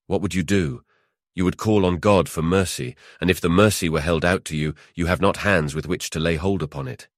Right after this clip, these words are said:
I do not understand how some of you are happy without religion. I do not know what you mean to do if you die without faith. Go home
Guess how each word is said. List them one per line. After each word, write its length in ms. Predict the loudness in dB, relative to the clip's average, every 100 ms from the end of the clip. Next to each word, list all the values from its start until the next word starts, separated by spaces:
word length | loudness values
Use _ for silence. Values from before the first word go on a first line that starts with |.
| _
I 160 | -10 -4
do 160 | -2
not 160 | 0 0
understand 560 | -2 -4 -2 0 0 -4
how 160 | -8
some 320 | -6 -4 -2
of 120 | -2 -4
you 180 | -10
are 140 | -10 -10
happy 400 | -6 -6 -6 -8
without 380 | -6 -6 -6 -6
religion. 460 | -4 -4 -6 -16 _ _ _ _ _
I 200 | -2 0
do 100 | 4
not 160 | 4 2
know 220 | 2 2
what 200 | 2 -2
you 80 | -2
mean 200 | -2 -2
to 100 | -4
do 260 | -2 0 -2
if 160 | -4
you 120 | -8
die 340 | -4 -2 0 -2
without 380 | -2 -4 -6 -8
faith. 480 | -8 -8 -10 -18 _ _ _ _ _ _ 0
Go 200 | 2 2
home 420 | 2 2 0